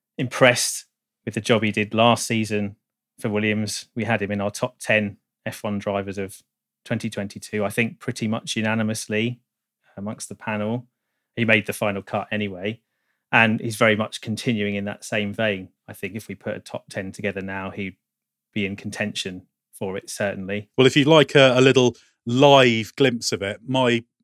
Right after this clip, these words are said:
Speaker 2: rankings that I do after each Grand Prix, I rank the drivers from one to twenty on average of that, which is not the methodology we use for the top ten, but it gives you an idea. He's on average the sixth best ranked driver, which I think,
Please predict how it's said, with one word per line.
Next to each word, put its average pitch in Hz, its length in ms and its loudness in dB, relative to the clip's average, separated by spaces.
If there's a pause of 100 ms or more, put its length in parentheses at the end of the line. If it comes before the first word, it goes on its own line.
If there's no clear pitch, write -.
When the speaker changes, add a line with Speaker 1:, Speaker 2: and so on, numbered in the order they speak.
(140)
Speaker 2:
rankings 117 440 0
that 107 80 -14
I 104 60 -8
do 107 180 0
after 104 260 -4
each 104 160 -10
Grand 104 180 -6
Prix, 110 140 -2
I 95 40 -2
rank 98 180 -4
the 92 80 -16
drivers 98 280 -2
from 104 120 -10
one 101 120 -4
to - 100 -12
twenty 101 440 -4 (420)
on 123 140 0
average 143 320 2
of 117 80 -2
that, 170 240 4
which 135 140 -4
is 120 100 -4
not 156 200 2 (280)
the - 60 -2
methodology 127 480 2
we 123 120 2
use 120 140 0
for - 80 -8
the 123 60 -2
top - 240 -2
ten, 147 200 0
but 139 140 -4
it - 60 -20
gives 123 160 -2
you 127 60 0
an 123 60 2
idea. 120 340 2 (200)
He's 127 160 0
on 123 100 2
average 117 380 -2
the 110 80 -10
sixth - 420 -4
best - 360 -4 (160)
ranked 104 200 -2
driver, 95 360 -4
which 98 180 -12
I 107 40 -10
think, 101 220 -8